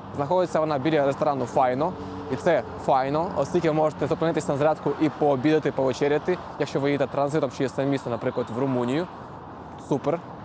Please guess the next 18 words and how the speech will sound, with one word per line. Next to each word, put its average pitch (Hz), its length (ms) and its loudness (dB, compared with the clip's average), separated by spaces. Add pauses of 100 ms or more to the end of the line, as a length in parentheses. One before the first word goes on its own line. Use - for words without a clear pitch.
Що 208 120 4
цікаво, 180 400 2
що 160 80 -2
на 151 80 2
цій 165 140 0
станції 151 400 0
немає 147 420 2
чадемо, 131 640 0 (180)
тільки 147 240 0
G 127 180 0
B 127 40 0
T 143 220 0
та 131 60 2
C 123 100 -4
C 135 240 0
S 123 80 0
два. 131 360 2
Поступово 160 680 2